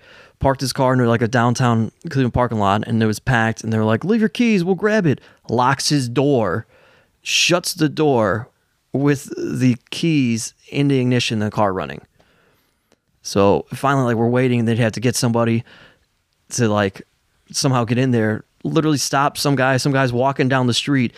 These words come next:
and just goes, "We lock your keys in the car?" We're like, "Yeah." Figures out, knows how to break into a car and unlocks it,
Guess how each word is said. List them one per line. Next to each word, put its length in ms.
and 100
just 100
goes, 220
"We 100
lock 160
your 80
keys 220
in 60
the 60
car?" 280
We're 140
like, 160
"Yeah." 320
Figures 300
out, 240
knows 440
how 260
to 100
break 360
into 240
a 20
car 380
and 140
unlocks 380
it, 200